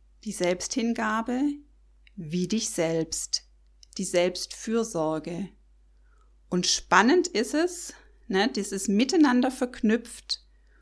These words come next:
und das eine geht nicht ohne das andere.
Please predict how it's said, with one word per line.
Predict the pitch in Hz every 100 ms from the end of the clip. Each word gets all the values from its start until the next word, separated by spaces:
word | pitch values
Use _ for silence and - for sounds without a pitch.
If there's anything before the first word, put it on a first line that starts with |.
| _ _ _
und | 190 190 190
das | 185 -
eine | 170 170 196 226
geht | 220 175 185 180
nicht | 190 220 440 - - - - - - _ _ _
ohne | 185 185
das | 196 208 -
andere. | 185 185 175 165 165